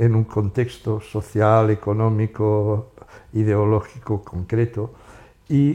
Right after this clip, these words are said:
que, eh, aunque solo sea porque hoy en día la ciencia cuesta dinero y que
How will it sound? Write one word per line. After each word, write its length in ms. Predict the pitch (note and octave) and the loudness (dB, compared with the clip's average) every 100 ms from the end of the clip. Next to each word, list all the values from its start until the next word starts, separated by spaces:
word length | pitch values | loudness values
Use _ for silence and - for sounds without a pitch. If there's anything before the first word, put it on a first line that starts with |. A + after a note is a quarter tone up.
| D3 | -4
que, 420 | - B2+ B2+ C#3 - | -2 2 2 0 -2
eh, 380 | A2+ G#2+ G2+ F#2 - - - _ - _ _ _ | 0 0 -2 -4 -14 -20 -20 _ -20 _ _ _
aunque 280 | A#2 G#2 G#2 | -4 -2 -4
solo 300 | - C3+ B2+ | -2 0 0
sea 340 | - C#3 D3 - | 0 2 2 2
porque 300 | A2+ - A2 | -4 -2 0
hoy 200 | A2+ A2 | 2 2
en 160 | G#2 G#2+ | 0 0
día 260 | B2+ B2 | 2 2
la 120 | G#2+ | 2
ciencia 560 | G2 - A#2+ - A2+ G2 - - - _ | -2 -2 -2 0 -4 -4 -10 -20 -20 _
cuesta 340 | B2 A2+ - A2 | -4 -4 0 0
dinero 500 | G#2+ A#2 A#2+ A2+ A2+ | 2 2 2 2 -2
y 60 | |
que 420 | A2+ A2 G2+ F#2 | -4 -4 -2 -2